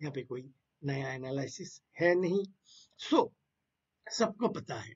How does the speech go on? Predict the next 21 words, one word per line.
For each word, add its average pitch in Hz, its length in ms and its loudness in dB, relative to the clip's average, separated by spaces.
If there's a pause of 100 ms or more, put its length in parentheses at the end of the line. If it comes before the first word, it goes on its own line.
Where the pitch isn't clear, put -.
dollar 135 340 6
rupee 135 320 -4
एक 143 200 -4
range 139 360 2
के 165 100 -2
अंदर 151 480 6
में 147 240 4 (720)
अटक - 320 -16
गया - 180 -14
है। - 120 -14 (420)
So, 208 140 0
हमें 156 300 4
अभी 135 220 -2
इंतजार 143 500 0
करना 135 360 -2
पड़ेगा 135 340 -4
कब 185 540 -2 (120)
ये 143 360 2 (300)
range 156 540 4
से 156 320 4
बाहर 143 520 0